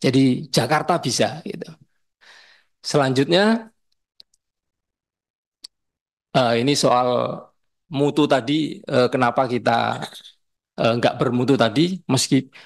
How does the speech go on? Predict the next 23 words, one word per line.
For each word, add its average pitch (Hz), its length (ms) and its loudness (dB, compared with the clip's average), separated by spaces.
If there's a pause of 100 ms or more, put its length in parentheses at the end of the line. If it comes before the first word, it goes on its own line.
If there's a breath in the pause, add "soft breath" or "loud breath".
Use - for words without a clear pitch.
kita 139 240 2
belajar 120 320 2
membaca 123 400 2
dua 120 160 0
belas 113 160 2
tahun, 131 400 2
belajar 123 320 2
matematika 123 560 2
dua 117 160 2
belas 113 240 -2
tahun, 147 320 2
tapi 143 400 2 (440 loud breath)
kok - 320 0
nggak 147 160 0
bermutu 127 420 2
ya 117 140 4
tadi 139 320 2
itu. 117 240 -4 (160)
Tadi 127 240 0
ini 147 160 2
sudah 117 480 -2
banyak 127 320 2
dijelaskan 123 1120 0